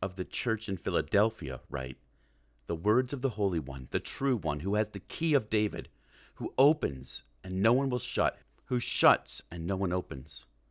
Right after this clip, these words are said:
I know your works. Behold, I have set before you an open door which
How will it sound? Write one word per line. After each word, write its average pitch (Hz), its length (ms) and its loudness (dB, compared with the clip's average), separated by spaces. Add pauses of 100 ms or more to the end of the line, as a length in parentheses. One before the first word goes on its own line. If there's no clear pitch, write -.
(600)
I 123 120 0
know 139 160 2
your 87 180 2
works. 78 540 -6 (180)
Behold, 120 340 4
I 95 100 6
have 90 120 0
set 147 260 -2
before 131 320 0
you 123 140 0
an 110 80 2
open 117 280 0
door 95 260 2
which 78 200 -6